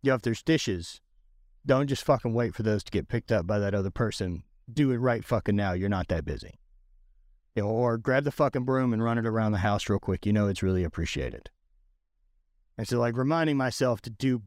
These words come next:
better at a lot of those things has been great. Um, yeah, I mean, you know, more self-destructive habits, right? Like, I've, you know, quit trying to be shitty to myself.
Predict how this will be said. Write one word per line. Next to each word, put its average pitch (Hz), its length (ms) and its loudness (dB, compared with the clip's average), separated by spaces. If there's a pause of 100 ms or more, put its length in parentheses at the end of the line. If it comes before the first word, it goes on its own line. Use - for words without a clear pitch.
better 113 440 -6 (680)
at 127 140 4
a 117 40 2
lot 110 280 2
of 107 80 -2
those 135 320 2
things 87 600 -6 (280)
has 123 180 2
been 113 180 0
great. 92 440 -4 (1040)
Um, 87 480 -2 (880)
yeah, 139 360 2
I 120 100 2
mean, 123 360 0 (880)
you 113 80 0
know, 117 40 2
more 127 180 0
self-destructive 117 840 -2
habits, 90 440 -2
right? 104 240 2
Like, 101 220 -2
I've, 92 420 -2
you 78 100 -6
know, 85 120 -4
quit - 260 -6
trying 101 340 -2
to 92 80 -2
be 98 420 -4 (920)
shitty 123 360 0
to 110 60 0
myself. 98 800 -2